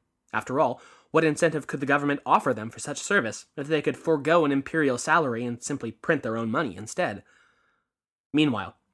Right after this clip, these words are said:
if the economic situation on the poorest subjects declined further, they would be too motivated by the immediate needs of survival to bother submitting to the law,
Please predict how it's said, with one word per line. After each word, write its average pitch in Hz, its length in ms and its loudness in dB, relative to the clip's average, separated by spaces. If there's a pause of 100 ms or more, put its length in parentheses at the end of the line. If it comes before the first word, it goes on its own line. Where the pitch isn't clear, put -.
(240)
if 131 80 -8
the 156 120 4
economic 160 380 2
situation 143 520 -2
on 123 180 -4
the 123 80 -4
poorest - 420 0
subjects 113 500 -8
declined 131 540 -6
further, 160 380 0 (360)
they 196 100 6
would 196 100 2
be 190 100 -2
too 240 240 2
motivated 180 540 2
by 123 100 -4
the 131 140 -2
immediate 147 400 0
needs 135 320 -2
of 110 100 -8
survival 127 680 -2
to 151 160 -2
bother 123 340 0
submitting 131 500 -4
to 135 100 -8
the 127 100 -8
law, 160 320 0